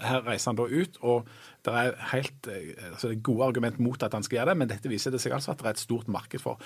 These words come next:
Og, eh, liksom en annen ironi er jo da at, eh, når det da, <laughs> når vi da lager oppslag og kritiske oppslag og går inn i dette her, så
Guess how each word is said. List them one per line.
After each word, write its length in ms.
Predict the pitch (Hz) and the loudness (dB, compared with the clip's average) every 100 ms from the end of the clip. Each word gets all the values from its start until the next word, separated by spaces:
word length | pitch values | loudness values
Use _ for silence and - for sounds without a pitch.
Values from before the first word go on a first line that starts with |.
| - - | -14 2
Og, 140 | 156 165 | 4 4
eh, 300 | - - - 139 131 | -2 -16 -8 -6 -4
liksom 240 | 135 120 131 | -2 2 6
en 60 | 131 | 6
annen 160 | 160 | 6
ironi 300 | 143 135 131 | 4 4 4
er 140 | 117 123 | 4 2
jo 140 | 117 92 | 2 2
da 140 | 117 110 | 2 2
at, 240 | 101 - | 2 0
eh, 80 | 113 | 0
når 240 | 113 107 113 | 0 0 0
det 60 | |
da, 60 | 113 - | 0 2
<laughs> 80 | 135 | 0
når 80 | - | 2
vi 140 | 131 | 2
da 140 | 123 113 - - - - | 2 0 -4 -12 -2 4
lager 300 | 110 98 110 | 6 6 2
oppslag 400 | - 120 131 127 | 2 4 4 4
og 80 | 110 | 2
kritiske 400 | 127 123 - 101 | 2 2 -2 -2
oppslag 320 | - 127 117 | 0 2 2
og 80 | 107 | 2
går 160 | 110 | 2
inn 140 | 131 165 | 4 4
i 20 | |
dette 240 | 120 113 | 0 0
her, 80 | 95 | 0
så 300 | - 127 131 | 2 4 2